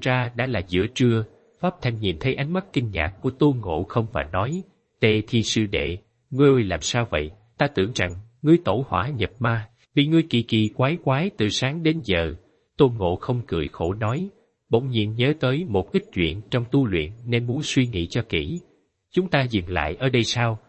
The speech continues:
Pháp Thanh vỗ Tôn Ngộ Không, "Vì nếu không gọi hắn, Tôn Ngộ Không sẽ đụng phải hạt giống dược nhân phía trước. Ngươi thật đúng là khổ hạnh.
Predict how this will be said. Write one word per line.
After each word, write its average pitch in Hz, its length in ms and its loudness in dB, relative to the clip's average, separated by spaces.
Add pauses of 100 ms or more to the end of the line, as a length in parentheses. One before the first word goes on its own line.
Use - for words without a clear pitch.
Pháp 180 260 0
Thanh 127 180 -2
vỗ 107 280 2
Tôn 127 220 4
Ngộ 76 160 -2
Không, 110 340 -2
"Vì 80 140 -4
nếu 117 120 -2
không 104 280 -2
gọi 67 180 -2
hắn, 104 280 -4 (300)
Tôn 170 200 6
Ngộ 98 260 2
Không 143 280 -4
sẽ 165 180 0
đụng 101 220 0
phải 139 200 -2
hạt 95 280 -2
giống 147 240 0
dược 87 300 0
nhân 104 200 0
phía 127 200 -2
trước. 190 280 2 (420)
Ngươi 139 180 4
thật 120 300 -2
đúng 139 180 0
là 104 180 -2
khổ 95 260 -2
hạnh. 90 280 -4